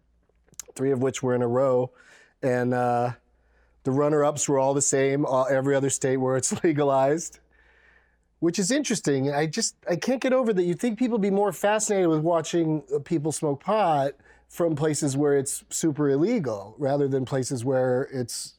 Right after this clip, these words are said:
uh, been legalized. But I wanna get a contest going because it just seems like these are never gonna change until more states legalize it. But the runner-ups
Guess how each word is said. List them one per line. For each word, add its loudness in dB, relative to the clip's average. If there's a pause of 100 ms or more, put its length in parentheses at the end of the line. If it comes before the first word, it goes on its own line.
uh, -2 (100)
been -2
legalized. -2 (520)
But 2 (440)
I 2
wanna 2
get 4
a 2
contest -2
going 2
because -4
it -4
just -2
seems 0
like 0
these 0
are 0
never 0
gonna -2
change -4 (360)
until -2
more 0
states -4
legalize 0
it. -4 (380)
But -4
the -2
runner-ups 0